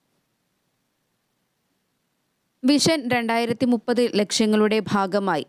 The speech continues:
രാജ്യത്തെ സ്വദേശി തൊഴിലാളികൾക്ക് വലിയ തോതിൽ ഗുണകരമാകുന്ന സുപ്രധാന ഭേദഗതികളോടെ സൗദി തൊഴിൽ നിയമങ്ങളിൽ മാറ്റങ്ങൾ പ്രഖ്യാപിച്ചു. തൊഴിൽ കരാർ, ജീവനക്കാരുടെ അവധി, സ്ഥാപനം വിട്ടുപോകൽ തുടങ്ങി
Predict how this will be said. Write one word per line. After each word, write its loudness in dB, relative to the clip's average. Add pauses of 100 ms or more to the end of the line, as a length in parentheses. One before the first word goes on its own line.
രാജ്യത്തെ 0
സ്വദേശി 0
തൊഴിലാളികൾക്ക് 0
വലിയ 0
തോതിൽ 2
ഗുണകരമാകുന്ന -2
സുപ്രധാന -2
ഭേദഗതികളോടെ 0 (400)
സൗദി 0 (120)
തൊഴിൽ 2
നിയമങ്ങളിൽ 0
മാറ്റങ്ങൾ -2
പ്രഖ്യാപിച്ചു. -2 (440)
തൊഴിൽ 2
കരാർ, -2
ജീവനക്കാരുടെ 0
അവധി, 0
സ്ഥാപനം -2
വിട്ടുപോകൽ 0
തുടങ്ങി 0